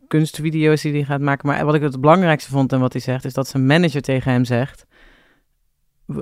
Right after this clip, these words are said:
eh, verstop deze, deze videobeelden, want als dit naar buiten komt, dan ga je de bak in."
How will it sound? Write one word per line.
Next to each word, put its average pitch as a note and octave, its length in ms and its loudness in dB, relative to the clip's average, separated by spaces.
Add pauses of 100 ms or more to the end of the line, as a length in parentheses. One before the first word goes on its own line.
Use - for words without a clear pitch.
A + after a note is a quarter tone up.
eh, C3 600 -2
verstop - 460 0
deze, C3 600 0
deze B2+ 220 -2
videobeelden, D3 720 2
want C3 160 0
als C#3 140 -4
dit C#3+ 120 -6
naar C3+ 140 0
buiten C#3+ 320 2
komt, C3+ 220 -2
dan B2+ 80 -10
ga C3 160 -2
je B2+ 100 0
de B2 80 -4
bak C#3 260 2
in." A2+ 260 -6